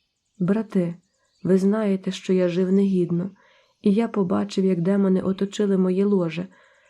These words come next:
В руках їх була хартія, лист зверху донизу списаний моїми гріхами. Вони наблизилися до мене, а мій ангел стояв далеко і плакав.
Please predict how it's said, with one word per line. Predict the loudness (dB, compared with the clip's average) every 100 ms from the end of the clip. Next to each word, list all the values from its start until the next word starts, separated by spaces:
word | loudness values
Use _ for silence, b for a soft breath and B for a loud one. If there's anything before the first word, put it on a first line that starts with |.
| _
В | 2
руках | 2 2 -2 0
їх | -2
була | 0 0 0
хартія, | 0 -2 -2 -8 -8 -8 b b b _
лист | 2 4 2 -2 -10
зверху | -4 -4 -4 -4 -2
донизу | 0 0 -4
списаний | -6 -4 -2 -2 -2 -2
моїми | -2 -2 -2
гріхами. | -2 -4 -6 -6 -4 -6 -10 _ _ _ _ _ _
Вони | 2 4 4
наблизилися | 2 0 2 2 0 0 0
до | 0
мене, | 0 -2 -6 -10 b b b 0
а | 4
мій | 4 4
ангел | 2 2 2 0
стояв | -4 -4 -2 0
далеко | 0 -2 -2 -4
і | -4
плакав. | -4 -8 -8 -10